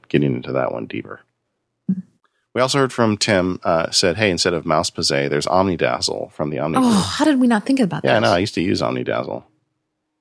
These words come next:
Speaker 1: I was sitting in the speaker room at Macworld, and I needed something like that right away, and everybody said Mouse Posay, so I bought it. Uh, but Omnidazzle does a lot of that, too. Doesn't have as
Speaker 2: And
Speaker 1: many
Speaker 2: it's free.
Speaker 1: features. Yeah, it doesn't have as many features, but it's free and probably does what you need.
Speaker 2: Right.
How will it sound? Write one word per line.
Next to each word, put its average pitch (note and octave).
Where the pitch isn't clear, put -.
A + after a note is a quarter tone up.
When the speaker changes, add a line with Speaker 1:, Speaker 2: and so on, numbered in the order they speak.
Speaker 1:
I A2+
was C3
sitting C#3
in C3+
the C3
speaker C3+
room E2
at D#2+
Macworld, F#2+
and D2+
I D2+
needed F2
something D2+
like D2
that D2
right D2+
away, E2
and C2
everybody C2+
said C#2
Mouse -
Posay, -
so -
I -
bought -
it. -
Uh, D2+
but F#2
Omnidazzle G2
does E2+
a F2
lot E2+
of E2+
that, E2+
too. -
Doesn't C3+
have B2+
as B3
Speaker 2:
And -
Speaker 1:
many A#2+
Speaker 2:
it's G2
free. F2+
Speaker 1:
features. F4+
Yeah, F2
it E2
doesn't G2
have A#2+
as B2
many A#2
features, D2+
but D#2+
it's D2+
free -
and D2+
probably F2
does C#2+
what -
you G1+
need. -
Speaker 2:
Right. D3